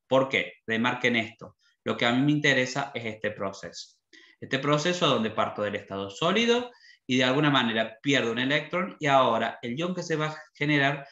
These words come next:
va a estar hidratado en un medio acuoso. Entonces, no puedo analizar una sola de las variables, por ejemplo, la energía de ionización, sino que tengo que sumar todos los otros componentes termodinámicos para hacer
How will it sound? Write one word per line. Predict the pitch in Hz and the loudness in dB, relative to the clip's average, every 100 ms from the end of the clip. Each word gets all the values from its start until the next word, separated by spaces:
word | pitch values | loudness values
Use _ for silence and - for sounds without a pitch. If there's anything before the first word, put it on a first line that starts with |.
| _ 135 | _ -8
va | |
a | |
estar | 139 147 | -4 0
hidratado | 143 139 120 120 113 135 147 - - | 2 2 0 0 2 2 -2 -10 -10
en | 107 | -6
un | 113 120 127 - | -2 -2 -4 -6
medio | 104 107 120 120 - | -4 -2 -2 -6 -6
acuoso. | 98 95 - 95 - - _ _ _ _ | -10 -10 -10 -10 -10 -20 _ _ _ _
Entonces, | 120 - 82 - - _ - | -6 -4 -6 -10 -20 _ -4
no | 143 | -2
puedo | 190 190 | 2 2
analizar | 147 123 120 131 127 - | 4 2 0 -2 -2 -2
una | 131 131 | -2 -2
sola | - 127 117 | 0 -2 0
de | 107 | -2
las | 104 | -2
variables, | 104 104 101 98 95 | -2 -2 -2 -4 -6
por | 104 | -4
ejemplo, | 98 107 110 113 | -4 -4 -4 -4
la | |
energía | 101 101 98 104 | -4 -4 -6 -8
de | 104 | -6
ionización, | 101 - 95 - - - _ _ | -8 -10 -14 -14 -18 -20 _ _
sino | 113 123 | -4 -4
que | 135 | -2
tengo | 139 139 | -2 -2
que | 139 | -4
sumar | 131 131 131 - | -2 -2 -2 -4
todos | 175 190 | -2 -2
los | 156 | -2
otros | 151 147 | -4 -6
componentes | 135 127 120 113 113 110 | -6 -4 -2 -2 -4 -4
termodinámicos | 117 110 110 110 110 110 110 131 | -6 -4 -2 -2 -2 -4 -6 -8
para | - 101 | -4 -4
hacer | 98 104 117 | -4 -6 -8